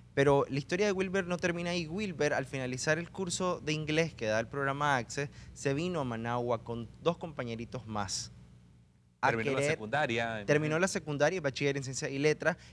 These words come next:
Speaker 1: y ahorita nosotros como Centro Cultural andamos en búsqueda para que alguien nos apoye para conseguirle una beca universitaria, porque la historia de Wilber es fascinante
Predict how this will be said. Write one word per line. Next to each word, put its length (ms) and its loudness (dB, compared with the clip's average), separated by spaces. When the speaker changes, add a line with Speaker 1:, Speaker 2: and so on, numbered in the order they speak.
Speaker 1:
y 80 4
ahorita 500 4
nosotros 340 -6
como 140 -6
Centro 220 -6
Cultural 420 2
andamos 380 -4
en 100 -6
búsqueda 500 2
para 200 2
que 160 0
alguien 500 0
nos 120 -8
apoye 360 0
para 260 2
conseguirle 460 -4
una 240 -6
beca 240 2
universitaria, 880 0
porque 380 -2
la 80 -4
historia 340 4
de 140 6
Wilber 420 6
es 140 -6
fascinante 680 2